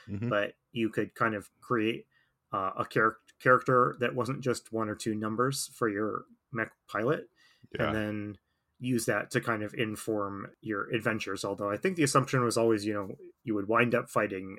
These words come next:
Speaker 2: out your battle, so playing Battletech.
Speaker 1: Yeah. Uh, I'm gonna go on a, a mech tangent real <laughs> quick, but
Speaker 2: Please,
Speaker 1: it's, uh,
Speaker 2: yes.
Speaker 1: <laughs> yeah.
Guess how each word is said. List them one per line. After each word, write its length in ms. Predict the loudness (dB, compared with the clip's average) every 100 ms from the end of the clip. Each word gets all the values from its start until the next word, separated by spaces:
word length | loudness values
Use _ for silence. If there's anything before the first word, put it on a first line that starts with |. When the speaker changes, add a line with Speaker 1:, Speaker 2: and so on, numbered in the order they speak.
| -6
Speaker 2:
out 220 | -6 -6
your 140 | -6 -4
battle, 280 | -2 -2 -4
so 240 | -6 -6 0
playing 220 | 0 2
Battletech. 400 | -2 -4 -8 -12 -14 -12
Speaker 1:
Yeah. 500 | -10 -6 -6 -6 -6 -10 -16 -8
Uh, 140 | -8 -4
I'm 80 | -2
gonna 140 | 0
go 100 | 0
on 80 | 0
a, 220 | -2 -4 -6
a 80 | -8
mech 360 | -6 -8 -10 -12
tangent 480 | -10 -10 -10 -8
real 140 | -4 0
<laughs> 20 |
quick, 400 | 4 4 4 2
but 200 | 6 6
Speaker 2:
Please, 200 | 6 6
Speaker 1:
it's, 20 |
uh, 140 | 8 8
Speaker 2:
yes. 160 | 4 6
Speaker 1:
<laughs> 240 | 4 4
yeah. 200 | 0 0